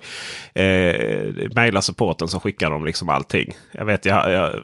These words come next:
något ställ till min ringkamera gick sönder. Då skickade de ju varenda färg och, eh, dubbelt, trippelt av allt bara för att jag skulle känna mig trygg. <laughs> Och sen de här Lifex Tiles, eh, kontakterna till de strömkontakterna är så fruktansvärt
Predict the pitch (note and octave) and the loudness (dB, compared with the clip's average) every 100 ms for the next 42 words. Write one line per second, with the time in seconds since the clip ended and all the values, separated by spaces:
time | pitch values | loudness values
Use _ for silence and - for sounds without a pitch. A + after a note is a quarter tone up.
0 | - G#2+ - - - G2 F#2 - G#2+ G#2+ | -6 -4 -2 0 2 2 0 -2 -2 2
1 | A#2+ B2 - F2+ D2+ D2 F2 - A#2+ C2 | 2 2 2 0 2 -2 -2 0 0 0
2 | F#2+ G2 B2 - A#2 G#2+ G#2 G#2+ G#2+ G#2 | -2 -2 -4 0 2 2 0 2 2 2
3 | A2 A2+ G2+ - A#2+ F#2 F2+ F2+ F#2+ - | 2 2 0 2 2 4 2 2 -2 -4
4 | F#2+ F2 G2 A#2+ E2+ D#2 D#2+ - - B2+ | 0 0 2 2 2 0 -2 -4 0 0
5 | - A#1 D#2+ G#2+ F#2 G2 C#2+ E2 G2+ F#2+ | 0 -4 0 0 4 4 2 2 2 2
6 | G2 C#2+ D#2+ - F2+ A2 F#2 F#2 - E2 | 0 -2 -2 -6 -4 -2 -2 -4 -4 -4
7 | - - - - - - - - - G2+ | -6 -16 -16 -10 -10 -10 -20 -20 -4 2
8 | G2 F#2+ - B2 G2+ G#2+ A2 G2 A#2+ B2+ | 4 4 2 2 2 2 2 4 4 2
9 | - - G2+ - - - - - - A2+ | 0 -4 -4 -4 -8 -10 -12 -6 0 2
10 | F#2 A2 C#3 C#3 - - G#2 G2 G2 G2+ | 2 2 0 -4 -6 -6 -2 0 2 0
11 | - - A2+ - D#3 - - A2+ G2+ A2+ | -2 -2 -4 0 -2 -2 -6 -4 -2 -2
12 | E3+ A2 - C#3+ D3 G#2+ E2+ G#2 G2+ G#2+ | -2 -2 2 0 0 -6 -8 -6 -6 -6
13 | B2+ - - C#3 C3 B2+ G3 - - G2 | -12 -14 -6 0 2 2 0 0 0 0
14 | - C#3 B2+ G2 - - | 0 2 4 4 0 -10